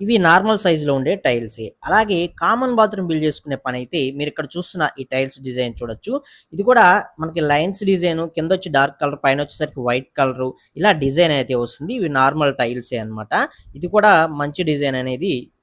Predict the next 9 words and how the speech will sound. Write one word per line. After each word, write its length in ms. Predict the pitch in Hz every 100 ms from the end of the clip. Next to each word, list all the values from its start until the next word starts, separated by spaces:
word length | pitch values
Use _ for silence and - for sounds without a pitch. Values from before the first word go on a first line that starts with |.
| -
చెప్పుకోవచ్చు. 640 | 139 _ 120 117 - 233 381 -
ఇది 100 | 180 185
కామన్ 280 | 156 180 202 190
బాత్రూమ్ 340 | 185 190 180 170
లే 60 | 160
కాదండి, 380 | 151 139 147 190 277
మామూలుగా 380 | 151 160 165 156 127 127
నార్మల్ 300 | 131 143 139 143
అటాచ్డ్ 340 | 143 139 -